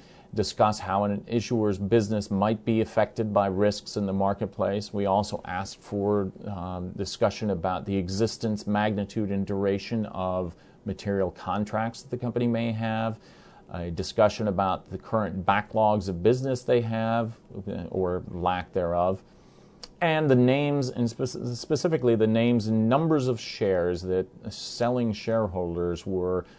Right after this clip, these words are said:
um, putting out into these offerings. We don't necessarily expect that that last issue is going to be a regular feature, but, uh, if they are, we'd like for investors to be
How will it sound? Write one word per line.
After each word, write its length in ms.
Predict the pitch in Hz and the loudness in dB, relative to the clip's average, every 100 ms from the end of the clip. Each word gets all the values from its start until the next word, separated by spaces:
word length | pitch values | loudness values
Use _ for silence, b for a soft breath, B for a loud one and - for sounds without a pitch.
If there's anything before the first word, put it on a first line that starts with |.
| B B | B B
um, 420 | - 85 87 90 87 | -10 -6 -4 -4 -6
putting 360 | - 101 95 | -4 -2 -2
out 280 | - 92 85 | -2 -2 -4
into 300 | - 90 82 90 | -4 -6 -6 -4
these 340 | 87 85 85 - | -2 -2 -4 -2
offerings. 580 | 95 90 - - - - B B B | 0 0 -6 -14 -14 -16 B B B
We 100 | - | 0
don't 200 | 117 165 | 4 6
necessarily 600 | 156 139 123 101 120 113 | 6 6 4 4 6 6
expect 380 | 104 - 110 110 | 4 2 0 0
that 140 | 92 - | -2 -2
that 200 | 90 - - - | -4 -4 -12 -10
last 640 | 104 95 98 101 107 - | -4 0 2 2 0 -4
issue 280 | 104 - 120 | -6 -2 0
is 100 | 113 | 0
going 260 | 104 101 98 | 0 0 -2
to 100 | 95 | -4
be 340 | 87 95 92 92 | 0 2 2 2
a 240 | 92 92 | 2 0
regular 600 | 87 90 95 98 101 98 | -2 0 0 2 0 0
feature, 500 | - 120 117 - 156 | 0 0 0 0 -2
but, 440 | 127 104 92 - - | 2 2 2 -4 -2
uh, 320 | 95 95 98 | -2 0 -2
if 200 | - 95 | -4 -6
they 160 | - 95 90 | -2 -2 0
are, 320 | 107 110 110 | 2 4 4
we'd 360 | 104 92 98 - | 2 0 -4 -6
like 380 | 101 95 92 | -4 -2 -4
for 260 | - 92 90 | -6 -6 -4
investors 520 | 90 90 90 - 87 | -2 -2 -4 -6 -10
to 80 | - | -8
be 340 | - 87 87 | -6 -4 -4